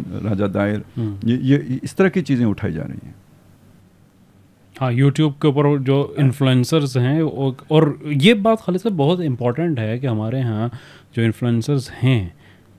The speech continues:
Speaker 2: वो, अ, पेड होते हैं सारे,
Speaker 1: हाँ
Speaker 2: सब
Speaker 1: जी।
Speaker 2: जानते हैं
Speaker 1: अब
Speaker 2: इसे।
Speaker 1: ये, अब देखें ना, अ, मताला पाकिस्तान, मताला पाकिस्तान, मताला पाकिस्तान, इतना करके तो गोया
Speaker 2: हम्म।
Speaker 1: मताला पाकिस्तान झूठ के पलंदे के सिवा कुछ नहीं है।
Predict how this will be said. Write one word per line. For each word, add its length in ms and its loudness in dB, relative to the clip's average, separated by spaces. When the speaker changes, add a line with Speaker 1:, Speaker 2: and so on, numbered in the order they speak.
Speaker 2:
वो, 440 4
अ, 800 0
पेड 240 0
होते 260 -6
हैं 120 -8
सारे, 320 -12
Speaker 1:
हाँ 220 4
Speaker 2:
सब 160 2
Speaker 1:
जी। 60 2
Speaker 2:
जानते 360 0
हैं 80 4
Speaker 1:
अब 80 6
Speaker 2:
इसे। 180 4
Speaker 1:
ये, 160 2
अब 140 2
देखें 300 0
ना, 160 0
अ, 100 2
मताला 460 4
पाकिस्तान, 460 0
मताला 320 0
पाकिस्तान, 420 0
मताला 320 0
पाकिस्तान, 500 -2
इतना 300 2
करके 380 0
तो 160 -2
गोया 220 2
Speaker 2:
हम्म। 120 4
Speaker 1:
मताला 320 0
पाकिस्तान 680 -2
झूठ 280 2
के 120 2
पलंदे 360 6
के 100 4
सिवा 180 2
कुछ 220 -6
नहीं 160 -4
है। 120 -12